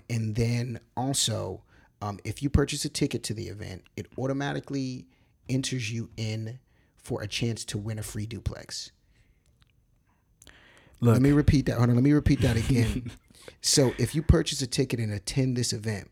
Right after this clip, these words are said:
Speaker 2: Mm-hmm.
Speaker 1: you will automatically be entered in a, into a raffle for
Speaker 2: Mm-hmm.
Speaker 1: you to win a free duplex, free and clear.
Speaker 2: Right.
Speaker 1: Right? Um,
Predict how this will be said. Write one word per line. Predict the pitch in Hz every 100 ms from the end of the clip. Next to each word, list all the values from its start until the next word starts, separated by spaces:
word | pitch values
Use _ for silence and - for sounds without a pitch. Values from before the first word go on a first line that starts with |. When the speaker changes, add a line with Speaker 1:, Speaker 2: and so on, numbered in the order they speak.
| -
Speaker 2:
Mm-hmm. | 107 107 107 - _ _ _ - -
Speaker 1:
you | 120 113
will | - -
automatically | 117 135 135 135 139 127 - 90 90 - _ _ -
be | - -
entered | 113 123 117 120
in | 117 107
a, | 98 _ -
into | 131 131 123 117
a | 107
raffle | 107 107 101 - - - -
for | 110 110
Speaker 2:
Mm-hmm. |
Speaker 1:
you | 107 120
to | 104
win | 101 113 110 104 98 - _ _ _ _
a | 107
free | 101 - - 131 123
duplex, | 120 113 - - - - -
free | - 151 147
and |
clear. | 139 127 113 - -
Speaker 2:
Right. | 113 101 - _ _ -
Speaker 1:
Right? | 120 117 117 - _ - - _ -
Um, | 110 104 98